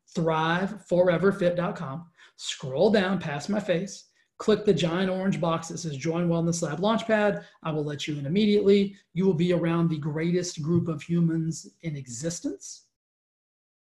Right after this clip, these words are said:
For those of you guys that are already, uh, part of that group, you're welcome for acknowledging your greatness. And you're gonna have an amazing time. You're gonna get more of this. You're gonna get more love, empathy, compassion, connection.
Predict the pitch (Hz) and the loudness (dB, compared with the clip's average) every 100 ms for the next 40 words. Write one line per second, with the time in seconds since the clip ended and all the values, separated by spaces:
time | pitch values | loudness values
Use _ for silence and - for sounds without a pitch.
0 | _ - 170 147 151 151 139 143 139 139 | _ -4 -2 -2 -4 -4 -4 -4 -4 -4
1 | 135 127 123 170 135 135 139 156 - 127 | -6 -8 -10 -8 -8 -8 -8 -10 -8 -12
2 | 117 107 - 294 _ _ _ _ _ _ | -10 -12 -14 -16 _ _ _ _ _ _
3 | _ 151 - _ _ _ _ _ _ _ | _ -16 -16 _ _ _ _ _ _ _
4 | - 208 151 165 151 139 135 135 131 123 | -20 -8 -2 0 0 -4 -6 -6 -8 -8
5 | 131 135 156 226 - - - - - - | -8 -8 -8 -10 -10 -14 -18 -20 -20 -20
6 | - - - _ _ _ _ _ - 214 | -20 -20 -20 _ _ _ _ _ 6 6
7 | 277 247 247 233 233 208 196 240 214 - | 8 4 6 6 6 4 2 0 -6 -6
8 | 180 226 220 202 220 220 156 220 175 - | 2 4 6 8 8 6 6 2 2 -6
9 | - - 175 202 202 208 202 196 196 190 | -12 -2 4 4 6 4 4 6 4 4
10 | 170 196 180 156 180 190 170 175 170 170 | 2 0 -2 -2 -4 -2 -4 -2 -2 -2
11 | 190 170 170 165 - 180 175 175 - 180 | -2 2 0 0 -4 -2 -2 -2 -2 0
12 | 170 170 170 | 2 2 -2